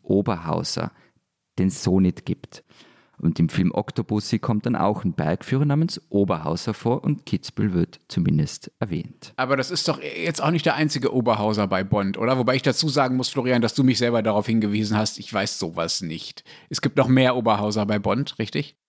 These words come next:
Speaker 1: Genau, also das, der Trumpf geht ja weiter. Bis jetzt war es ja noch nicht so dolle. Erstens einmal, zwei der drei besten Bond-Bösewichte werden von Österreichern gespielt. Doktor No, okay, das war Joseph Weismann und kein Österreicher, aber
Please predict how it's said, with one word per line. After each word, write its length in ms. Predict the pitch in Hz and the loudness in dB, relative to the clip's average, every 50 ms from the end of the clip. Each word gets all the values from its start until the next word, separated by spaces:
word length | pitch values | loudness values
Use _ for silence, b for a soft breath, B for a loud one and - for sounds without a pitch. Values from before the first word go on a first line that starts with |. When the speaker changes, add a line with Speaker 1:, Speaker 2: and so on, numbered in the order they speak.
| _ _ _ | _ _ _
Speaker 1:
Genau, 200 | - 107 87 80 | 2 4 4 4
also 220 | - 85 87 98 92 | 4 2 0 0 0
das, 200 | 90 101 - - | 0 -2 0 0
der 320 | 104 82 85 - - - | 0 2 2 0 -2 -2
Trumpf 320 | - - 113 110 113 - | -2 0 2 2 2 0
geht 160 | - 104 98 - | -2 -2 0 0
ja 140 | 95 87 | 0 0
weiter. 440 | - - - 156 - - - - 156 - | 0 0 -2 -2 -2 -4 -8 -8 -8 -12
Bis 320 | - - - - - - | -14 -6 -4 -4 -2 -2
jetzt 240 | - 98 - - - | -2 -2 -2 -4 -2
war 100 | 95 87 | -2 -2
es 100 | 92 - | -2 -2
ja 80 | - 90 | -2 0
noch 80 | 90 | 0
nicht 160 | 90 92 87 - | 0 0 0 0
so 560 | - 92 85 92 92 90 90 85 78 78 - - _ _ _ | 0 0 2 2 2 4 2 2 0 -2 -6 -12 _ _ _
dolle. 400 | 92 85 - - 73 73 - - - - B B B B B B | -4 -2 -2 -2 -4 -4 -4 -8 -14 -20 B B B B B B
Erstens 340 | 101 131 139 - 156 - 147 | -2 -2 0 -2 -2 0 0
einmal, 240 | 113 104 92 - | 0 0 0 -2
zwei 240 | - - - 101 110 | -4 -4 -2 -2 -2
der 100 | 117 117 | -2 -2
drei 360 | - - - 92 90 98 110 | -4 -4 -2 0 0 0 0
besten 440 | - - 92 101 - - - - 104 | 0 0 -2 -2 -2 -2 -2 -2 0
Bond-Bösewichte 1120 | - 92 87 90 - - - 90 87 85 - 85 - 82 82 - - - - 87 85 - - - | 0 0 0 0 -2 -2 -2 -2 -2 -2 -2 -2 -2 -2 -2 -4 -6 -6 -2 -2 -2 -2 -4 -4
werden 200 | - 87 170 185 | -2 0 0 0
von 180 | - - 82 - | 0 0 -2 -2
Österreichern 420 | - 110 - - 113 110 - 113 | -2 -2 -2 -4 -4 -2 -2 -4
gespielt. 340 | 104 - - - 107 101 - _ | -4 -2 -4 -2 -2 -2 -2 _
Doktor 320 | - - - - - 98 | -6 -6 -4 -4 -4 -2
No, 500 | 87 90 95 107 117 123 110 69 - - - | 0 0 2 2 2 2 2 0 -2 -8 -10
okay, 460 | - - - - 123 117 123 131 127 - | -12 -10 -6 -2 -2 0 0 0 -2 -2
das 200 | - 92 - - | -4 -6 -4 -4
war 80 | - - | -4 -4
Joseph 340 | - - 190 - - 165 - | -2 -4 -4 -4 -4 -4 -2
Weismann 380 | - - - - - 196 185 | -2 -2 -2 -2 -2 -2 -2
und 60 | 175 - | -2 -2
kein 120 | - - - | -4 -4 -4
Österreicher, 500 | 104 110 - - - 101 - - 110 - - | -4 -4 -4 -4 -4 -4 -4 -6 -6 -4 -2
aber 440 | 95 92 92 87 104 120 135 156 | -2 -2 -2 0 -2 -2 -2 -4